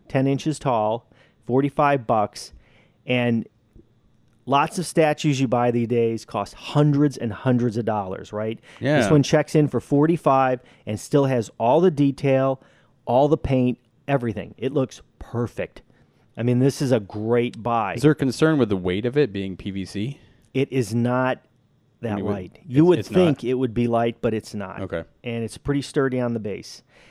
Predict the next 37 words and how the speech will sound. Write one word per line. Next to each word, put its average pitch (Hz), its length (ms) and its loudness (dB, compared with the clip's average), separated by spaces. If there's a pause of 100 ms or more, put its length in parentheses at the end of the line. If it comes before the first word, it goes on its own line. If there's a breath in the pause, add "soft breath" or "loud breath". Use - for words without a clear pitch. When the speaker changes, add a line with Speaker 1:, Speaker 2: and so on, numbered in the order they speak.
(280 soft breath)
Speaker 1:
And 151 380 -4 (100)
I'm 123 180 -2
going 139 280 0
to 131 60 0
touch 147 340 -4
on 131 400 0
my 120 120 -2
favorite 131 480 -2
action 127 400 -10
figure 104 460 -8
gift 98 340 -10 (140)
items. - 540 -16 (340)
So 123 340 0
we're 117 140 0
going 131 320 0
with 123 160 -2
Mona 147 420 4
or 127 140 0
Moana, 127 720 2 (440 soft breath)
the 110 140 -4
Starlight 135 800 2
Canoe 135 320 4
and 127 120 0
Friends 139 380 0
from 131 160 2
Hasbro. 135 540 4
This 120 180 -2
is 120 80 -6
for 131 140 -4
the 117 80 0
gals. 131 580 0 (800 soft breath)
You 120 100 -6
get 127 240 0
a, 120 220 2
uh, 110 320 -2 (600)
canoe 156 460 4
rig. 165 500 2